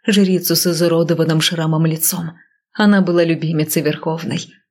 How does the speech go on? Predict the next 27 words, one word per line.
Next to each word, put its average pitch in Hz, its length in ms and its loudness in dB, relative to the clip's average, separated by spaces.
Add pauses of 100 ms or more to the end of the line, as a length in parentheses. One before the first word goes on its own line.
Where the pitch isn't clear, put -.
Если 208 380 2
кого 175 280 0
приказывали 165 680 -2
выпороть, 175 560 -2 (240)
то 214 180 4
розги 180 440 4
оказывались 160 720 -2
непременно 160 640 2
в 131 40 -4
её 147 300 -2
руках. 165 480 -6 (300)
Ей 196 260 4
доставляло 170 720 -2
удовольствие 156 880 -2 (220)
причинять 160 640 -2
боль. - 300 -8 (720)
Да, 165 420 0 (240)
выбор 170 400 2
Лассы 160 400 0
сделал 147 360 0
правильный. 160 760 -6 (240)
Она 196 320 4
жила 160 260 0
в - 60 -12
храме 165 400 2
очень 165 400 0
давно 151 440 -2